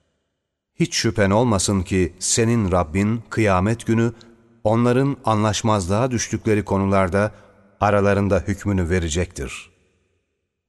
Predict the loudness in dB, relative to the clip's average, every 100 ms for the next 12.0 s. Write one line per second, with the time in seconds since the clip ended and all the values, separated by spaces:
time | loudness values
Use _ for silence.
0 | _ -2 2 2 2 2 2 0 -2 0
1 | 0 0 -2 0 0 0 0 -4 -2 0
2 | 0 -2 -10 -20 _ _ _ 0 0 2
3 | 2 2 0 0 0 0 0 0 0 0
4 | 0 -2 -2 -2 -2 -4 -10 _ -4 0
5 | 0 0 0 0 0 2 2 0 0 0
6 | 0 2 2 2 -2 -4 -2 0 2 2
7 | 2 0 -2 -8 -18 _ _ _ _ 0
8 | 2 2 0 -2 -2 0 0 2 2 2
9 | 2 -2 0 -2 0 0 0 0 -2 -4
10 | -4 -8 -12 -18 _ _ _ _ _ _
11 | _ _ -6 -2 -2 0 -2 0 0 0